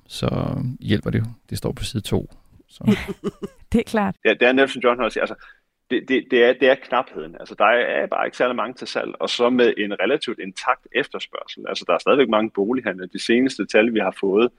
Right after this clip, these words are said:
Speaker 3: det er til og med marts måned. Det er meget, meget friske tal. Øh, og det viser altså, at der er månedlige handler i omegn af otte hundrede til tusind på sommerhusområdet.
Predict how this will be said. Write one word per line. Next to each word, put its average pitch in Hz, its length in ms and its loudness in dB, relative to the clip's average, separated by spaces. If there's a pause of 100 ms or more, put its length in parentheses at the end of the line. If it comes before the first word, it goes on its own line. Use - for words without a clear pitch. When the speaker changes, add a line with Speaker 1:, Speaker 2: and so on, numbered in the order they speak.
(420)
Speaker 3:
det 117 60 -2
er 107 40 0
til 120 140 4
og 123 60 4
med 113 80 4
marts 98 360 2
måned. 104 300 -8 (160)
Det 95 60 -6
er 98 40 -4
meget, 95 220 -6
meget 135 180 2
friske - 300 -6
tal. - 240 -4 (560)
Øh, 117 160 -10
og 107 180 -2
det 120 100 2
viser 127 260 4
altså, 95 180 -2
at 95 60 -8
der 95 80 4
er 101 160 6
månedlige 110 500 -2
handler 110 420 -2 (320)
i 107 120 -2
omegn 104 420 2
af 80 120 -6
otte 127 220 2
hundrede 120 240 -4
til - 160 -16
tusind - 380 -12 (540)
på 104 100 -4
sommerhusområdet. 95 1300 -2